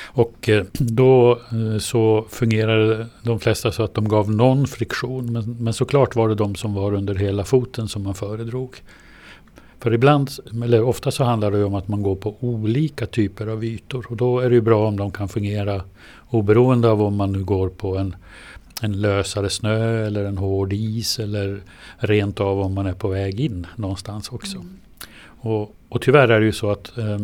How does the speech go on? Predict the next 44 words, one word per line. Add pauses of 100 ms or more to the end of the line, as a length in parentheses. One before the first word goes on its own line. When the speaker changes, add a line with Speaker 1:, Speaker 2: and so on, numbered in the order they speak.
(180)
Speaker 1:
metall
mot
marmorgolv,
det
kan
bli (220)
raka
motsatta
effekten
och
väldigt
halt.
Så
att (840)
vi
brukar
säga
att
det
är
viktigt
att
man
tränar
att,
eh, (260)
ta
på
och
ta
av
de
här
skydden, (760)
eh,
när
man
ska
in
och
ut
ur (200)
olika
lokaler.